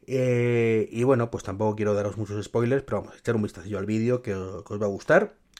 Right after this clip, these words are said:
Me, me he enviciado con las cámaras. De hecho, tengo en camino ahora mismo, como ya comento en el vídeo, dos más de Eufy, ¿vale? Una motorizada y otra no. Así que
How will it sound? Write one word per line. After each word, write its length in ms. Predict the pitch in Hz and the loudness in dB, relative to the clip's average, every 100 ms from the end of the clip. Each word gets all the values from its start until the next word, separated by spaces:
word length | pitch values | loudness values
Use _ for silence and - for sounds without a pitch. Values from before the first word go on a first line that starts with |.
| - | -10
Me, 760 | 107 107 104 104 104 101 98 98 | -4 -2 -2 0 0 -2 -4 -2
me 60 | 127 | 0
he 20 | |
enviciado 360 | 131 107 117 | 0 2 2
con 100 | 139 | 4
las 100 | 113 | 0
cámaras. 480 | - 117 156 240 - _ | 0 0 2 0 -4 _
De 280 | - 98 95 | -16 -12 -12
hecho, 640 | - - 98 95 90 85 - | -12 -8 -8 -8 -10 -12 -10
tengo 240 | 104 104 | -8 -6
en 80 | 98 | -8
camino 440 | 98 101 110 101 | -8 -4 -2 -2
ahora 180 | 98 98 | -6 -8
mismo, 360 | 104 104 98 92 | -6 -6 -8 -10
como 220 | 95 98 | -12 -12
ya 600 | 95 92 87 95 104 127 _ _ _ _ _ _ _ _ _ _ | -10 -10 -12 -14 -16 -20 _ _ _ _ _ _ _ _ _ _
comento 300 | - 117 113 | 0 2 2
en 80 | 107 | 0
el 80 | 107 | 0
vídeo, 300 | 113 104 101 | 0 -2 0
dos 200 | 107 104 | -2 0
más 300 | 107 107 98 | 0 0 -2
de 80 | 101 | -2
Eufy, 460 | 123 139 220 262 _ _ - | 0 2 0 -2 _ _ -14
¿vale? 240 | - 107 | -10 -6
Una 180 | 98 98 | -6 -6
motorizada 440 | 95 95 90 104 | -6 -8 -8 -8
y 40 | 87 | -8
otra 180 | - | -4
no. 280 | 113 208 269 _ - | 2 2 0 _ -20
Así 220 | 113 - - | -18 -14 -8
que 840 | 107 98 90 80 - - - 143 | -4 -4 -6 -10 -14 -18 -20 -20